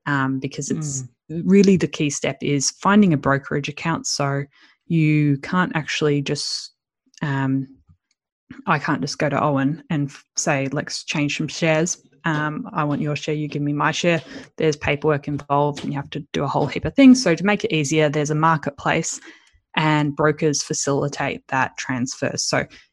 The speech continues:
Speaker 1: big names, I guess some of the biggest brokers in Australia, CommSec and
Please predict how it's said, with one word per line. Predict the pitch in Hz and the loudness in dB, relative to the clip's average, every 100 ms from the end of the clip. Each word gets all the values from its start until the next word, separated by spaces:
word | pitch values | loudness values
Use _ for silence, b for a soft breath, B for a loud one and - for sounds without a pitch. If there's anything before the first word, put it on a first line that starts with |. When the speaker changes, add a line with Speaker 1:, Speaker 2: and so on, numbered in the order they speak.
| _ _ _ _ | _ _ _ _
Speaker 1:
big | 175 151 | 0 2
names, | 147 143 147 143 - - | 0 2 2 0 -4 -4
I | - | -4
guess | 147 143 | -2 -2
some | - 151 | -2 0
of | |
the | 143 | -2
biggest | 143 139 139 | -2 -4 -4
brokers | 139 135 151 139 | -2 0 -2 -2
in | 135 | -2
Australia, | 143 226 214 202 | 0 4 4 4
CommSec | 190 - 156 - - | 0 -2 -4 -4 -6
and | 156 156 160 | -4 -4 -6